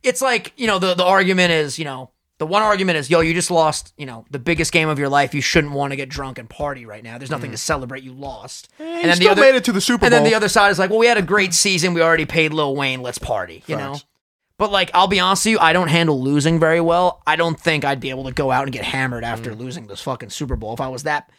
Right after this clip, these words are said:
Speaker 1: Pick, okay, let's use a sleep block, for example.
Speaker 2: <laughs>
Speaker 1: After a sleep block, if it was just a train wreck and I got bodied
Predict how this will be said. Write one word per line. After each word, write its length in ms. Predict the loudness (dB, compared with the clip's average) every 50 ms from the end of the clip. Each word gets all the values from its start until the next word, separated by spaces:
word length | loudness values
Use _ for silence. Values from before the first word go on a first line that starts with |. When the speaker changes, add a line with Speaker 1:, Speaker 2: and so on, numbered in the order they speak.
| _ _ _ 0
Speaker 1:
Pick, 160 | 2 2 2
okay, 160 | 2 0 2
let's 180 | 2 0 0 2
use 140 | 2 2
a 40 | 2
sleep 300 | 0 0 -2 -4 -6 -4
block, 240 | -4 -6 -6 -6 -10
for 140 | -12 -14 -16
example. 420 | -16 -16 -18 -18 -20 -20 -20 -20 -14 -12 -8
Speaker 2:
<laughs> 460 | -6 -4 -6 -4 -4 -6 -6 -2 0
Speaker 1:
After 320 | 2 2 2 0 0 0 0
a 40 |
sleep 300 | 0 0 -2 -2 -2 0
block, 380 | 0 0 2 2 2 0 -2 -2 -2
if 180 | -2 -2 0
it 60 | 0 2
was 160 | 2 2 2
just 160 | 0 0 0
a 80 | -2 -2
train 460 | -2 -2 2 2 4 4 4 2 2
wreck 260 | 4 4 4 4 2
and 80 | 0 -2
I 80 | 0 2
got 300 | 2 2 0 0 0 2
bodied 560 | 2 4 4 4 2 0 -4 -10 -12 -14